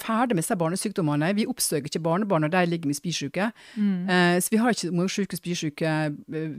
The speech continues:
Speaker 1: tenner, altså alle sånne problemer som, eller utfordringer som, eh, småbarnsfamiliene får.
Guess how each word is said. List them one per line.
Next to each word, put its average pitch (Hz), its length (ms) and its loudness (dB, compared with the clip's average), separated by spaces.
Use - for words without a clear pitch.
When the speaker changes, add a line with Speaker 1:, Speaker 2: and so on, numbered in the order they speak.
Speaker 1:
tenner, 156 580 2
altså 170 240 0
alle 180 140 4
sånne 170 380 0
problemer 160 500 0
som, 151 340 -2
eller 156 200 0
utfordringer 139 420 -6
som, 147 300 -4
eh, 131 80 -6
småbarnsfamiliene 160 840 -4
får. 170 220 -4